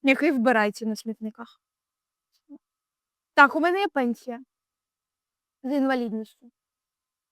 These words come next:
Вгробила таке себе. Інвалідська пенсія. Але їй ледве вистачає, щоб за комунпослуги сплатити. На квартира. Останнє, що мене ще тримає. Ні.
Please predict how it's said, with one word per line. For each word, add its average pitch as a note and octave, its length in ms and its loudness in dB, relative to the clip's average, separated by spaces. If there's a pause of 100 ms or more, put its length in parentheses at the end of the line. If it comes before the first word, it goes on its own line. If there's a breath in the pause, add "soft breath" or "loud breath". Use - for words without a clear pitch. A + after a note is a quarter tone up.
(120)
Вгробила C4+ 500 4
таке B3+ 220 -6
себе. A#3 280 -16
Інвалідська E4+ 680 4
пенсія. A#3 580 -6 (1400)
Але D4 240 2
їй D#4+ 160 0
ледве D4+ 340 -2
вистачає, C#4+ 480 -6
щоб B3 260 -4
за B3+ 120 0
комунпослуги C#4 720 0
сплатити. A3+ 500 -12 (1600)
На A#3+ 140 2
квартира. A#3+ 480 -4 (1400)
Останнє, C4 420 2
що B3 180 0
мене A3+ 200 2
ще G#3+ 220 -12
тримає. A3+ 440 -8 (2750)
Ні. B3+ 320 2